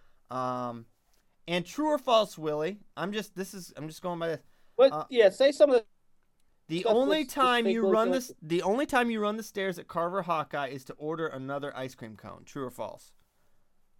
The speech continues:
Speaker 2: Uh, sometimes I get a soft pretzel.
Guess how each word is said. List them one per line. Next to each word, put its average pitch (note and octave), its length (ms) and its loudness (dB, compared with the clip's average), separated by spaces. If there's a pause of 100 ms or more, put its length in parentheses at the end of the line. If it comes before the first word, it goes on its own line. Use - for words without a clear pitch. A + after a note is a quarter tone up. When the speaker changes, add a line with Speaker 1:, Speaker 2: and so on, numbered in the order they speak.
(380)
Speaker 2:
Uh, G#3 440 10 (440)
sometimes F3 460 2
I E3 80 2
get D#3+ 160 4
a C#3+ 240 4
soft C#3 300 0
pretzel. C#3 360 -2